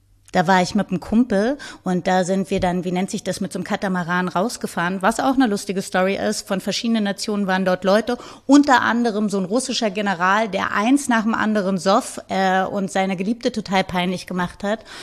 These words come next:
Und im offenen Meer gab's so eine Stelle, wo die Delfine immer so, äh, Fressen bekommen haben. Und das wussten die. Und deswegen sind wild freilebende Delfine dorthin gekommen und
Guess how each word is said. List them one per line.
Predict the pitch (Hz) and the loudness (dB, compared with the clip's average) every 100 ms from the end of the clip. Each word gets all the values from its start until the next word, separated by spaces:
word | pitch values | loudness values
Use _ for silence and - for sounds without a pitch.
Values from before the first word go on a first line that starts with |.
| - - | -12 -2
Und | 190 - | 0 4
im | 247 | 6
offenen | 262 220 226 196 | 6 4 2 2
Meer | 185 196 | 2 0
gab's | 196 - | 0 -2
so | 196 | -2
eine | 180 170 | 0 0
Stelle, | - 180 190 190 180 170 | 0 0 2 2 2 -2
wo | |
die | 180 175 | -4 0
Delfine | 180 - 220 214 185 | 0 -2 -2 -2 0
immer | 190 180 | -2 -2
so, | 180 170 165 170 - | 0 0 0 -2 -4
äh, | 165 165 | -2 -2
Fressen | - 226 233 180 156 | 0 0 0 -2 -4
bekommen | 147 - 156 147 | -8 -6 -4 -4
haben. | 147 151 | -2 -4
Und | 160 185 | -4 -4
das | - | 0
wussten | 233 - 269 | -2 0 0
die. | 277 311 - - - | 0 -2 -8 -18 -8
Und | 190 | -4
deswegen | 202 - 208 | -2 -2 -2
sind | 202 190 151 | 0 -2 0
wild | 202 302 - | 2 0 -2
freilebende | - - 196 214 220 214 190 | -8 -2 0 2 0 0 0
Delfine | 185 - 220 214 | -2 -2 -2 0
dorthin | 180 175 240 262 | 0 0 2 2
gekommen | 262 - 220 247 - - - | 2 0 0 0 -4 -16 -8
und | 196 196 196 | -2 0 0